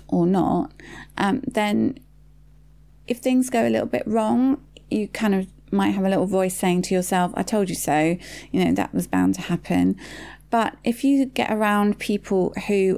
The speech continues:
have done the same thing and are doing the same thing and they're as successful, um,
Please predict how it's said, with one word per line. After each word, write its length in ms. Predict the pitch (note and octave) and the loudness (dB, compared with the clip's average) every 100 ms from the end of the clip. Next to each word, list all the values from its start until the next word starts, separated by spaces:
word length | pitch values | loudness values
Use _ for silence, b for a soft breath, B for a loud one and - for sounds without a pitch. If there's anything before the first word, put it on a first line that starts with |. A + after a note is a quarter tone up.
| - | -4
have 340 | - - F3+ - | -6 -4 -4 -2
done 300 | G#3 G#3+ A3+ | 0 2 2
the 80 | A#3+ | 2
same 340 | - G#3+ G#3+ | 0 2 0
thing 380 | - G#3 A3 G#3 | 0 0 2 2
and 100 | F3 | 2
are 60 | |
doing 320 | F3 - G3+ G3 | 0 2 2 2
the 100 | G3+ | 2
same 320 | - F#3+ G3 | 0 0 0
thing 300 | G3 G3 F#3 | 0 2 2
and 120 | F3+ | 4
they're 220 | F3+ F3 - | 2 0 0
as 180 | F#3+ F#3 | -2 -2
successful, 840 | - - - F#3+ - F3 E3+ F3+ B B B B B | -6 -6 -6 -6 -6 -2 0 0 B B B B B
um, 460 | - F3 E3+ E3+ - | 0 2 4 2 0